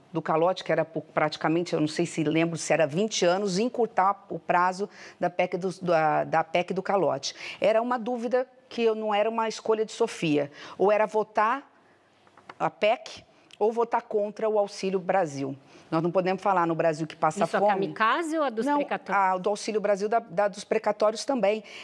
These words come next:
Speaker 1: O problema é que, a da forma como, vamos falar das duas, porque ela tem a mesma forma. As duas chegaram no Senado, as duas nós não tivemos oportunidade de discutir nas comissões,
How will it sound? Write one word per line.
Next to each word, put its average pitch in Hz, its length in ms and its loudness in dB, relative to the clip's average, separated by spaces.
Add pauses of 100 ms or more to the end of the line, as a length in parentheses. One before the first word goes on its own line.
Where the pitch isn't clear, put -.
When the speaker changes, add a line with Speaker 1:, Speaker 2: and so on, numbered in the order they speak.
Speaker 1:
O 180 60 -4
problema 220 520 2
é 285 40 0
que, 180 380 -2 (120)
a 175 120 2
da 185 120 2
forma 240 380 2
como, 226 500 -2
vamos 302 320 0
falar 277 220 0
das 262 220 -2
duas, 294 260 0
porque 269 240 0
ela 254 140 4
tem 254 180 -4
a 254 40 2
mesma 240 280 0
forma. 135 420 0 (380)
As 208 180 2
duas 294 220 2
chegaram 190 460 2
no 170 100 -2
Senado, 165 560 -2
as 180 240 -2
duas 247 300 2
nós 220 200 0
não 226 140 2
tivemos 208 460 0
oportunidade 190 640 0
de - 60 -14
discutir - 320 -4
nas 175 180 0
comissões, 170 640 0